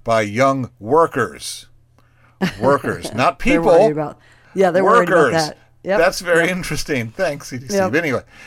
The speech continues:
Speaker 1: the, they said that th-, this kind of birth rate decline is typical during economic turmoil, especially coupled with a global health crisis, and they were wondering how long this is going to affect. So when this news from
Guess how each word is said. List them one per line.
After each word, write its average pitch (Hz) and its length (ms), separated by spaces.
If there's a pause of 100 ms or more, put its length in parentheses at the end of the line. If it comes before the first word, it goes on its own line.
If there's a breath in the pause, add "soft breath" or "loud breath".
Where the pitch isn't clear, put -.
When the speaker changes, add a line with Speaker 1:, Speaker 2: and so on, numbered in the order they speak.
(200 loud breath)
Speaker 1:
the, 123 680
they 127 140
said 135 280
that 113 280
th-, 110 220
this 113 200
kind 117 220
of 101 100
birth 123 220
rate 127 140
decline 123 440
is 101 200
typical 160 420
during 113 240
economic 95 400 (120)
turmoil, 170 720 (180 soft breath)
especially 120 380
coupled 120 340
with 107 160
a 101 100
global 98 360
health 170 320
crisis, 147 480
and 110 200
they 110 60
were 101 300
wondering 110 480
how 110 240
long 113 220
this 110 160
is 110 40
going 113 260
to 104 100
affect. 143 400
So 120 120
when 107 200
this 113 200
news 117 300
from 107 300